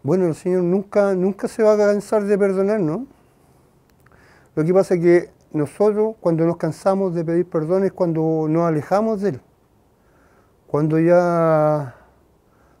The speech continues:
lo dejamos de lado. Porque, bueno, hay personas que buscan a Dios y hasta cuando llega ese momento que se encuentran bien, ellos dicen, "Ya estoy bien", y ahí es donde se apartan del camino del Señor.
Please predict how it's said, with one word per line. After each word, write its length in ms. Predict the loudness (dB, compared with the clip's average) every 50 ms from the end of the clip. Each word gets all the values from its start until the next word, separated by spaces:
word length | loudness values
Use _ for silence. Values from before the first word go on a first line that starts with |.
| _ _
lo 100 | 4 4
dejamos 460 | 4 4 4 2 4 4 4 2 2
de 120 | 0 0
lado. 440 | 0 2 2 4 2 2 0 -6 -10 -16 _ _ _ _ _ _ _ _ _ _ _ _ _ _ _ -20 _ _ _ _ _ _
Porque, 1160 | -4 -4 -4 -6 -6 -2 0 2 2 4 4 2 2 2 2 2 2 2 0 0 -2 -6 -8 -12 _ _ _ _ _ _ _ _ _ _ _ _ _ _ _ _ _ _ _ _ _ _ _ _ _ 0
bueno, 180 | 0 2 4
hay 100 | 2 2
personas 440 | 0 -2 -6 -6 -2 -2 -2 -2 -2
que 240 | -4 -2 0 0 2
buscan 420 | 4 4 2 2 2 -4 -4 0
a 80 | 0 0
Dios 320 | 0 0 0 -2 -2 -4 -6 -14 _ _ _ _ _ _ _ _ _ _ _ _ _ _ _ _ _ _ _ _ _
y 80 | -6
hasta 200 | -6 -2 0 2
cuando 220 | 2 2 4 4 2
llega 220 | 2 4 2 2
ese 160 | 2 0 0
momento 400 | 0 2 2 2 0 0 -2 -2
que 100 | -2 -2
se 120 | -2 0 -4
encuentran 560 | -4 0 0 0 0 2 0 0 -2 0 0
bien, 340 | 0 0 0 0 -2 -2 -6 -20 _ -4
ellos 240 | -2 0 0 0 -2
dicen, 240 | -4 -4 -6 -4 -4
"Ya 100 | -4 -4
estoy 240 | -4 -4 -4 -4
bien", 400 | -4 -4 -2 -2 0 0 -2 -4 _ _ _ _ _ _ _ _ _ _ _ _ _ _ _ _ _ _ _ _
y 140 | -4 0 2
ahí 300 | 4 4 4 4 2 2 2
es 140 | 2 4 4
donde 240 | 4 2 2 -2 0
se 100 | 0 0
apartan 640 | 2 2 0 0 2 0 2 2 2 2 0 0
del 140 | -2 -2 -2
camino 340 | 0 0 2 2 2 2 0
del 100 | 0 -2
Señor. 300 | -2 -4 -2 -2 -2 -4